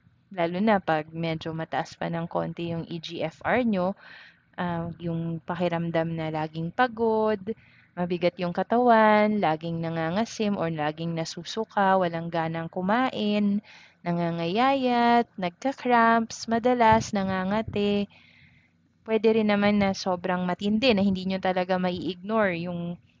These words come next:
nawawala sa sarili, nakakalimot, yung iba nagkukumbulsyon pa,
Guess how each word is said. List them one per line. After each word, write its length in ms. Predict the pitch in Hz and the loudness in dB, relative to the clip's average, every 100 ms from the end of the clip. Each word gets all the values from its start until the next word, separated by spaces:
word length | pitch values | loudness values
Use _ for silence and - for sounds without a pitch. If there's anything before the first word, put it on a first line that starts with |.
| _ _ 185 175 - - | _ _ -16 -16 -16 -4
nawawala 560 | 175 170 170 160 160 | 0 2 2 0 -2
sa 80 | - | -6
sarili, 880 | 165 175 175 220 233 208 196 170 160 - - _ - 170 | -6 -4 -2 -4 -4 0 0 0 -4 -10 -20 _ -20 -16
nakakalimot, 1120 | 160 160 160 - 170 180 226 220 208 185 180 175 _ _ _ _ _ _ | -10 -6 -4 -2 -2 0 0 0 2 2 0 -2 _ _ _ _ _ _
yung 160 | 190 175 | -12 -8
iba 240 | 185 247 | 2 2
nagkukumbulsyon 1040 | 190 180 175 - 180 180 208 - 247 254 | 2 -2 -6 -6 -4 -2 -2 -2 -2 0
pa, 320 | 190 170 170 | 2 2 0